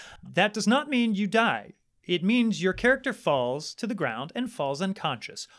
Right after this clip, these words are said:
Or, as we sometimes do in our game, but this is a special our game thing, they will basically be teetering on the brink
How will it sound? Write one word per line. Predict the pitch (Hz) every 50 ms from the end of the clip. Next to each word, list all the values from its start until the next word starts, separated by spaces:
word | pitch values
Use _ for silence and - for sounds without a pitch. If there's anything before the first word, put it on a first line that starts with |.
| - _
Or, | - 226 226 208 208 214 220 -
as | 175 185 170 170
we | 196 190
sometimes | - 233 214 247 233 214 190
do | 147 208 202
in | 190 175
our | 160 165
game, | 165 185 185 196 202 196
but | 165 131
this | 151 147 -
is | 151 135
a | 147 139
special | - - 147 135 - 139
our | 135 147 156
game | 170 185 190 190
thing, | 196 - 220 226 226 233 214 - - - - - _ _
they | 143 139 185 190
will | 185 190 180
basically | 143 175 180 175 208 208 190 185 180
be | 151 165 175 170 170 165 160 160 - _
teetering | - - - 220 214 208 202 196 185 180
on | 175 170 165
the | 156
brink | 143 120 127 143 151 156 160 165 160 - -